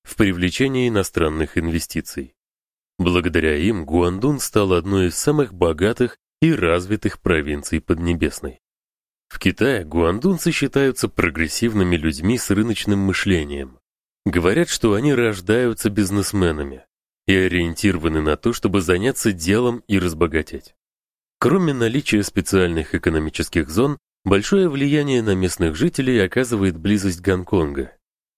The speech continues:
Оттуда в Китай попадали прогрессивные методы ведения бизнеса, инновации, инвестиции и так далее. Местная молодежь, наблюдая за красивой жизнью Гонконга,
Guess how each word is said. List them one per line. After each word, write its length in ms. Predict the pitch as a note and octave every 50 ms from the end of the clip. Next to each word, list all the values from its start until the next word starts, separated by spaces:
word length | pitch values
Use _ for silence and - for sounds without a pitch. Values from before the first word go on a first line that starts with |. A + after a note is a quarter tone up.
| _ -
Оттуда 460 | - E2 D#2 - - - D#3 - E2+
в 100 | - -
Китай 260 | - F#2 E2 - E3+
попадали 540 | F3 - B2 G2+ A2+ A2 A2 C3 C3+ B2+ A#2+
прогрессивные 880 | G#2+ - - F2 E2+ D2+ E2 E2 D#2 - - D3 D3+ B2+ A#2+ G2 F2 E2
методы 400 | E2 E2+ G2+ A2+ - F2+ D#2 F2
ведения 500 | D2+ E2 E2 C#2+ E2+ D#2+ D#2 D2+ D2 C#2+
бизнеса, 600 | C2+ C#2 G#2 A2 G#2+ G#2+ G2 F2+ - - F2+ D#2+ _ _ _ _ -
инновации, 1040 | - D#3+ D3+ B2 F#2 D#2+ D2 - F2+ G#2+ A#2+ - - - G2+ F#2+ F#2 F2+ F#2 - G2+
инвестиции 800 | F2+ F2 D#2+ D#2+ D2+ - - B2+ C3 - - - G#2 F#2+ F#2
и 40 | F2+
так 240 | - - F2 E2 F2
далее. 460 | E2 E2+ D2+ C#2+ C#2+ C#2 C2 C2 - _ _ _ _ _ _ _ _ _ _ _ - A2
Местная 420 | B2 D3+ - - C3 B2 A#2+ A2+
молодежь, 600 | G#2 G2+ F#2+ F2+ F2+ E2+ D2+ A2+ C#3+ B2 G2 -
наблюдая 520 | - D#2+ D#2 D2 D#2 D#2+ D#2 F2+ A#2 A#2 G2+
за 140 | D#2+ F2 -
красивой 540 | - E2+ E2+ E2+ - - D#3+ D3+ B2 G#2+
жизнью 400 | F#2+ F2 A2 C3+ A#2 A2 G2 F2+
Гонконга, 720 | E2 E2 F2 E2 E2+ - - C3 C#3+ C3 G#2 D#2 D2+ C#2+